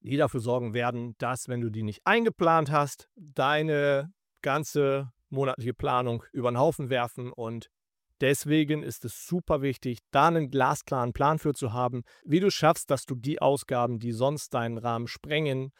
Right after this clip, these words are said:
einfach fest mit einplanst, äh, eine, eine gewisse Summe zur Seite legst. Ähm, wir kennen das Ganze auch unter dem Begriff Sparen, wie du schaffst, vernünftig zu sparen und wofür auch. Dann wirst du dort schon deutlich Rückenwind spüren, was so deine Finanzen angeht, wenn du das einmal etabliert hast.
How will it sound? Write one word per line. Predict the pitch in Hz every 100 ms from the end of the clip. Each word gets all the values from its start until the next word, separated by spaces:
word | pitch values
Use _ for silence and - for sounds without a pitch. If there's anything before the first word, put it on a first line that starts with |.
| _ _ _ _ -
einfach | 127 117 104
fest | - 127 -
mit | 113
einplanst, | 131 139 - 117 117 113 -
äh, |
eine, | 107 104 104 110 110
eine | 117 117
gewisse | 123 120
Summe | 117 165 151
zur | 123
Seite | 113 139 143
legst. | 127 123 123 - - _ _ _ -
Ähm, | 107 104 104
wir |
kennen | 104 120
das | 113 -
Ganze | 110 107 104
auch | 104
unter | 104
dem | 104 104
Begriff | - - -
Sparen, | - - 139 156 139 139 123
wie |
du | 117
schaffst, | - 120 123 - -
vernünftig | 127 113 - 113
zu | -
sparen | 117 - 123 131 123
und | 107 113
wofür | 107 - 185 -
auch. | 143 143 - _ _ _ _ _ _ _
Dann | 135 151 156 127
wirst | 135 147 - -
du | 143 135 -
dort | 135 135 131
schon | - 135 123
deutlich | 123 139 135 107
Rückenwind | 131 147 117 120
spüren, | - - 127 120 110
was | 123 -
so |
deine | 120 113 113
Finanzen | 113 110 117 -
angeht, | 104 107 107 101
wenn | - 107
du |
das | 104 113
einmal | - 107 101 101
etabliert | 107 120 131 120
hast. | 92 -